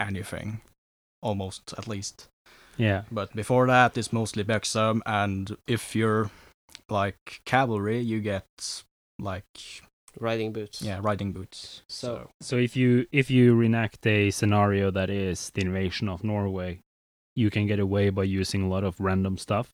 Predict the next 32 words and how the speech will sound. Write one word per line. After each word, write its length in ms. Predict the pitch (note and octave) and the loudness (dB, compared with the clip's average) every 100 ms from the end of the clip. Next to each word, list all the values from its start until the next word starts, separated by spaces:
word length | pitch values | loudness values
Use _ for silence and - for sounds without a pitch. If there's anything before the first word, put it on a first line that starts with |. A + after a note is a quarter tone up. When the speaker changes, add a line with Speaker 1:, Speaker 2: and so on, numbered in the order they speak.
| - - - - | -18 -20 -20 0
Speaker 3:
Absolutely. 560 | D#3+ - B2 A2+ A2 G#2+ | 0 2 -2 -2 -2 2
You 160 | C#3 | 2
can, 380 | C3+ C3+ B2+ B2+ | 4 6 6 4
Speaker 1:
Uh, 240 | - - C3 | 0 -2 2
Speaker 3:
uh, 400 | B2 A#2+ B2 A#2+ - | 2 4 4 2 0
Speaker 1:
depends 340 | C3+ C#3+ D3 B2+ | 4 6 6 6
on 60 | A#2+ | 6
where 120 | A2+ | 6
we 80 | G#2+ | 6
are, 160 | G#2 | 6
but 180 | G2+ G2+ - - - | 4 0 -4 -18 -4
for 140 | - | 0
the 20 | G#2+ | 2
most 220 | F#2+ F#2 | 2 -2
part, 160 | - G2+ | -8 -8
yeah. 120 | F2+ | 0
Speaker 3:
For 80 | C3+ | 2
the 40 | |
most 160 | B2+ A2+ | 4 2
part, 160 | G#2 - | -2 -2
you 160 | C3+ | -2
can, 380 | C3 C3 B2 B2 - - | 2 2 4 2 -4 -4
in 100 | C#3 | -2
s-, 120 | B2 - | 0 -4
in, 300 | - B2+ A#2 - | -4 -2 -2 -4
in 120 | C3 | -4
some 360 | A#2 - C3 C#3+ | -2 0 2 2
scenarios, 560 | - C#3 C3 C#3+ D#3+ C3+ | 2 4 6 6 4 0
you 80 | |
can 300 | B2 A#2 A#2 - - - _ _ | 0 0 -2 -6 -14 -20 _ _
even 300 | A#2 A2 A2 | 0 2 2
use 480 | G#2+ G#2+ G#2 - | 0 0 -2 -4